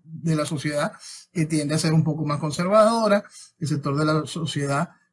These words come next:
que no está de acuerdo con toda esa agenda L G T B, que no está de acuerdo, que ve con mucho cuidado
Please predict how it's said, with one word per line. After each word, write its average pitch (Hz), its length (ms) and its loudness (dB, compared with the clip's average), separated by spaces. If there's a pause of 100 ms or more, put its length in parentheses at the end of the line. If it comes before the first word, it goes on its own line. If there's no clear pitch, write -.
(100)
que 151 200 4
no 151 260 6
está 165 200 4
de 160 60 4
acuerdo 160 360 2
con 160 160 2
toda 151 240 0
esa 156 160 2
agenda 151 520 2
L 143 140 -6
G 151 160 0
T 165 120 -8
B, 214 200 0
que 190 80 -4
no 139 100 -6
está 147 160 -4
de 143 40 -6
acuerdo, 151 460 -8
que 147 180 -6
ve 170 260 -2
con 160 180 -8
mucho 165 300 -4
cuidado 151 460 -4